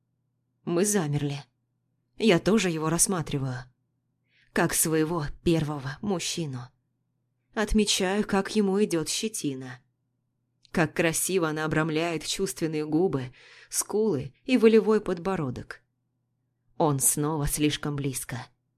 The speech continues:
Сердце начинает колотиться бешено.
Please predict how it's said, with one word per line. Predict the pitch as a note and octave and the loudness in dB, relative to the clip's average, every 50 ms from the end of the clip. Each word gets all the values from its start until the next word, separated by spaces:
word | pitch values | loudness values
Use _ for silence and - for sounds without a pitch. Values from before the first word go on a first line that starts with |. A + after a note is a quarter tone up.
| _ _ _ _ _ _ _ - | _ _ _ _ _ _ _ -2
Сердце | - - G3 E3 F#3 - - - D#3 | 0 2 2 2 0 0 -2 -4 -2
начинает | C#3+ D#3+ D#3+ - G#3 G3 G3 G3+ F#3+ E3+ - | -2 0 0 0 2 2 2 0 -2 -2 -2
колотиться | - F3+ F3 F3+ F3 - G#3+ G3 - - - D#3+ | 0 0 0 0 0 -2 -4 -4 -4 -2 -2 0
бешено. | D#3 F3 E3 - - - C3+ B2 B2+ B2+ - | 0 0 0 0 -2 -2 -4 -6 -6 -8 -12